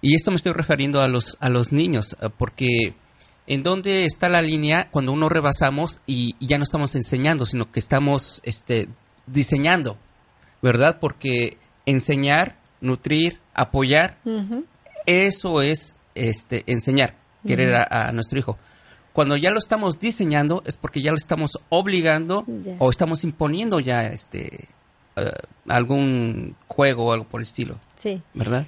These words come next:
Speaker 2: Es como si vemos, este, a un humano sin, sin manos. Bueno,
Speaker 1: Ujú.
Speaker 2: pues déjale tejo una, ¿no?
Speaker 1: Mm.
Speaker 2: Está descompuesto,
Speaker 1: Mm.
Speaker 2: pero sí está completo.
Speaker 1: Exacto.
Speaker 2: O sea, todos los seres vienen completos.
Speaker 1: Mm.
Speaker 2: Como sea que estén,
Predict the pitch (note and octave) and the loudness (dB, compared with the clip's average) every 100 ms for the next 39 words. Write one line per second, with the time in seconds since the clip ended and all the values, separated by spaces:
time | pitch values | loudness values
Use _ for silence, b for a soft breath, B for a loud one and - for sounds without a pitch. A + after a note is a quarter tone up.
0 | - B3 B3 D4+ D4 C#4 B3 A#3+ B3+ B3+ | -2 0 0 0 0 0 0 0 0 0
1 | B3+ A3 - F#3+ - - F3+ F3+ F3 F3 | -2 0 0 0 -2 -4 -2 0 -2 -6
2 | - - _ A3+ G#3 A#3+ B3+ C4 A#3 A3+ | -10 -20 _ -4 0 2 2 2 2 0
3 | A#3 - G3+ F#3+ F#3+ F3+ - - F#3+ A3+ | -2 -4 -6 -6 -8 -8 -10 -8 -4 -2
4 | D#4+ B3 - - _ - - - B3 C4 | 0 -2 -8 -16 _ 0 2 0 0 0
5 | C#4 A#3 - G#3+ G#3+ G#3 G#3 G3 F#3 F3+ | 0 0 0 -2 -2 -2 -4 -6 -8 -10
6 | A3 A3 - C3+ C3 G#2 A3+ A3+ A#3+ G#3 | -12 -12 -4 0 0 0 0 2 0 -2
7 | F#3 - A3 A3 - - - - B2+ A2+ | -4 -2 0 0 -4 -14 -16 -4 -2 0
8 | G#3 G#3 G3 A3+ - C4 - C#4 C4+ C#4 | 2 0 -2 -6 -4 -4 -2 -4 -2 -4
9 | D#4+ - C4+ A#3+ A#3 - - C3 A#2+ B | -4 -6 -8 -8 -14 -6 2 2 2 B
10 | B B A3+ G#3+ B3+ B3 D4 D#4 F4 E4 | B B 0 2 0 0 2 4 4 2
11 | - C4 C4 C#4+ C#4+ b b b - G3 | 4 4 4 2 -2 b b b -10 0
12 | B3 B3+ B3 G3+ F3+ F3 E3 - - - | 0 2 -2 -4 -4 -4 -4 -8 -20 -20
13 | - - A#2+ G#2+ - _ - A3+ G#3 G#3 | -10 -2 -2 -2 -8 _ -2 0 0 -4
14 | F3 B3 B3 B3 - G#3+ - A#3 C4 | -6 0 2 2 -2 -4 0 2 2